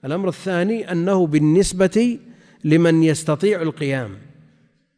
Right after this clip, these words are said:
بدليل أنهم تجشموا القيام فقاموا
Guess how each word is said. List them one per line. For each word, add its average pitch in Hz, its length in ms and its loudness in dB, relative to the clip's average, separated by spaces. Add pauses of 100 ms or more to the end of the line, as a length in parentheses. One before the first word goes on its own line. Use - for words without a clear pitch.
(360)
بدليل 170 460 2
أنهم 175 240 2
تجشموا 170 960 2
القيام 151 440 0
فقاموا 233 540 0